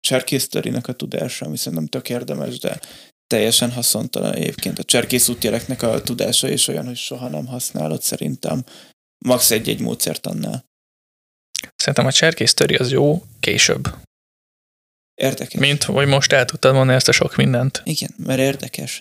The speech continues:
Speaker 1: De
Speaker 2: Igen.
Speaker 1: hogy, hogy ettől függetlenül,
Speaker 2: De hogy nem
Speaker 1: ettől te nem
Speaker 2: a tizenegy éveseknek kéne, mint ahogy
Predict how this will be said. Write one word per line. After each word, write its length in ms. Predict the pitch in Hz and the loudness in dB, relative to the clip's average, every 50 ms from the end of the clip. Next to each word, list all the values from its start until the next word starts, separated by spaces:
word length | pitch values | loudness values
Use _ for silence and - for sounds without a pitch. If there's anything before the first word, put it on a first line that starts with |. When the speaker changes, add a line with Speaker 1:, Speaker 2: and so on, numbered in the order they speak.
| - _ | -10 _
Speaker 1:
De 120 | - - | 2 2
Speaker 2:
Igen. 120 | 156 127 - | 4 6 6
Speaker 1:
hogy, 180 | 123 123 - | 4 4 2
hogy 200 | - 107 127 120 | 2 2 2 2
ettől 260 | 123 123 - - 131 127 | 2 0 0 0 0 0
függetlenül, 460 | - - 131 127 123 139 135 139 135 | 0 0 0 2 4 6 6 6 8
Speaker 2:
De 40 | 135 | 6
hogy 100 | 160 151 | 6 6
nem 100 | 135 127 | 4 4
Speaker 1:
ettől 180 | 127 - - 131 | 2 2 2 2
te 60 | 139 | 2
nem 180 | 139 131 123 104 - | 2 2 0 0 -2
Speaker 2:
a 40 | - - | -2 2
tizenegy 360 | 151 135 131 123 127 127 127 | 4 6 6 8 6 6 6
éveseknek 480 | 127 123 120 - - - - - - | 4 4 4 4 4 2 2 0 0
kéne, 320 | - - - 143 139 143 143 | 0 0 0 2 2 2 2
mint 200 | 143 139 139 - | 2 2 2 2
ahogy 260 | - 135 139 - | 2 2 0 -2